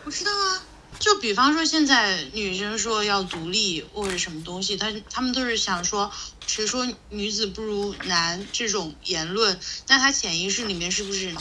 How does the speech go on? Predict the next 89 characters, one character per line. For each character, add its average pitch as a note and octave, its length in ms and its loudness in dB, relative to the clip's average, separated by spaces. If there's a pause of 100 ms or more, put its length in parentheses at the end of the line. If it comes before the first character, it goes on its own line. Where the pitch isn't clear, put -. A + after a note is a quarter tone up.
(120)
我 D#3+ 380 -4
要 A#3 180 6
证 B3+ 160 2
明 F#3 200 0
我 F#3 80 0
比 F#3+ 200 -2
男 D#3+ 260 2
人 F#3 320 0 (100)
更 B3 200 0
厉 A3 160 2
害？ F3+ 260 0
是 A#3 100 -2
不 G#3+ 80 -6
是 G#3 120 -2
有 F#3+ 120 -2
一 E3+ 40 -8
个 F3 100 -2
倾 G#3 180 -2
向， G3+ 160 -2
就 F#3 80 -4
是 F#3 120 -2
我 F3+ 60 -2
要 D3+ 160 0
比 F3 100 -4
男 D#3+ 240 -2
人 E3+ 100 -6
更 F3+ 200 -2
男 C#3+ 200 -4
人， C#3 160 -8
我 F3+ 80 2
要 G3+ 60 4
比 G3+ 120 -2
男 F3 200 0
人 G3 100 -2
经 A3 160 -2
济 A3 140 0
更 G#3 200 -2
独 F#3+ 60 -8 (200)
立， - 60 -12 (440)
我 F#3 80 0
要 G3+ 60 4
比 G#3 120 -2
男 F3 220 2
人 G3 160 0
能 F3+ 140 -2
成 F#3 200 -4
更 A3 160 4
大 F#3+ 140 6
的 E3 80 2
事 F3 160 0
情， D#3+ 240 -4 (320)
我 G#3 140 8
要 A#3+ 160 8
去 - 180 2
争 D#4 280 8
取 D4 200 2
和 F#3 180 0
男 G3 200 4
人 G#3+ 80 -2
平 A#3 180 -4
等 A3 100 0
的 F3+ 80 0
权 F3 320 -2
利， A3 180 2
那 A#3 140 4
么 G#3 160 0
前 F#3 260 -2
提 G#3 140 -2
就 G#3+ 140 0
是 G#3 120 -2
我 F#3 140 0
要 F3+ 160 4
具 A3 160 0
备 G#3 120 2
和 G3 140 0
男 F3+ 180 4
人 G3 100 0
同 F#3+ 240 -4
等 G3+ 160 0
的 D#3+ 120 -2
能 D#3+ 300 -4
力 C4 160 4
和 F#3+ 140 0
性 G3+ 400 4
格、 E3 220 -6
处 F3 240 -4
事 A3 240 0
方 A3+ 200 6
式。 C4 280 2